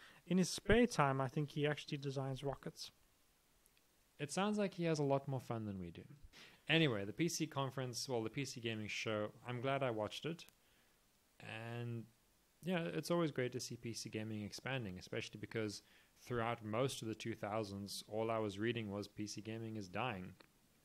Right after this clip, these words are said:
Speaker 2: And now it clearly isn't. It's quite a viable competitive platform. So good for you, Master Race.
Speaker 1: Yeah. I sort of enjoyed watching it up until the point where A M D appeared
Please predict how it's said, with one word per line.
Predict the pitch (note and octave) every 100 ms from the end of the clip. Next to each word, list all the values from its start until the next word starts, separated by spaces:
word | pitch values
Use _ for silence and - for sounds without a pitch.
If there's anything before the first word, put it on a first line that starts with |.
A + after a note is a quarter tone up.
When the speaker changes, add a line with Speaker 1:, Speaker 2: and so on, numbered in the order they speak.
| _
Speaker 2:
And | A#2 C3+
now | B2+ C#3+
it | D3
clearly | D#3 D#3 D#3+
isn't. | D#3+ G#2+ F#2+
It's | - - _
quite | - B2+
a | B2
viable | G#2 G#2 A2+ A2+ A#2
competitive | A2+ G#2+ A#2 A#2 A2+ G#2+
platform. | C#3 D3+ - G2 G2+ _ _ _ _ _ _ _ -
So | - F#3+
good | D4+
for | - F#3+
you, | C#3 F#2
Master | F#2 F2 - F#2+
Race. | G2 - - -
Speaker 1:
Yeah. | F3 E3 D#3 - _ _ _ -
I | G3 G#3 G3 F3 - -
sort | - E3 F3
of | F3+
enjoyed | F3 F3+
watching | E3 E3 E3+
it | E3+ E3+
up | D3+
until | - D3+
the | C#3+
point | D#3+ D3+ D3
where | D3+
A | D3+
M | D3
D | C#3+ D3
appeared | C#3+ - C#3+